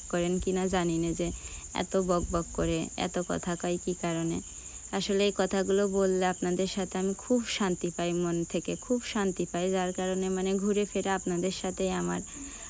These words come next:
মনের কথাগুলো, সংসারের কথাগুলো শেয়ার করি। কারণ আপনারাই তো আমার সব। আমি মনে করি আপনারাই আমার সব,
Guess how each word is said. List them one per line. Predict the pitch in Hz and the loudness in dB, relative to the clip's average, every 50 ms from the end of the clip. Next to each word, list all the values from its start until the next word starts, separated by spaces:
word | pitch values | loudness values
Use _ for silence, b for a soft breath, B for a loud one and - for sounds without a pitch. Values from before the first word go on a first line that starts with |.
| B B 202 | B B -2
মনের | 196 190 185 180 180 180 - | -2 0 0 0 0 0 0
কথাগুলো, | 185 180 - 180 185 180 180 180 180 190 190 | 0 0 0 0 0 0 2 2 2 2 0
সংসারের | - 202 180 175 170 - 180 175 180 180 180 185 - | 0 0 0 0 0 -2 -2 -2 -2 -2 -4 -2 -4
কথাগুলো | 170 165 - 175 175 175 180 175 185 185 | -4 -2 -2 -2 -2 0 0 0 0 -2
শেয়ার | - - 190 175 175 175 175 | -2 -2 0 0 0 0 0
করি। | - 170 165 160 160 170 - B B B B B B B B B - | -2 -2 -2 -2 -2 -4 -4 B B B B B B B B B -4
কারণ | 180 180 175 180 190 | -2 0 0 2 0
আপনারাই | 190 196 - 208 196 196 202 202 202 | 0 0 0 2 2 4 4 4 2
তো | 196 - 214 | 2 2 2
আমার | 208 202 202 202 202 | 2 2 2 0 0
সব। | 185 - - - 196 175 170 165 - - - - - - - - - - - - - - - - - | 0 0 0 0 0 0 0 -2 -4 -8 -12 -12 -12 -12 -10 -10 -10 -10 -10 -10 -12 -12 -12 -10 -8
আমি | - 185 180 185 185 | -4 0 0 2 2
মনে | 190 196 196 196 202 196 | 4 4 4 2 2 0
করি | - 202 196 208 | 0 -2 0 0
আপনারাই | 202 185 180 - 180 180 180 185 185 185 190 | 0 0 0 0 0 0 0 0 0 0 0
আমার | 180 180 180 185 190 | 2 2 2 0 0
সব, | 185 - - - 180 165 165 | -2 -2 -2 -2 0 0 0